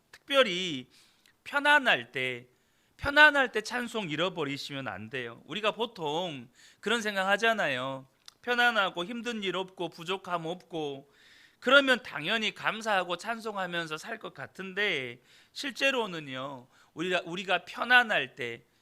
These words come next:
찬송을 더 쉽게 잃어버린다는 것이죠. 오히려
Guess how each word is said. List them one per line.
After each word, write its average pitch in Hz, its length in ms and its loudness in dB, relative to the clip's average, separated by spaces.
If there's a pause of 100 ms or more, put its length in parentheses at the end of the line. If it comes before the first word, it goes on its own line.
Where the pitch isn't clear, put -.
(140)
찬송을 220 520 -6
더 165 540 0
쉽게 - 440 -4
잃어버린다는 147 880 -2
것이죠. 120 580 -14 (580)
오히려 160 760 4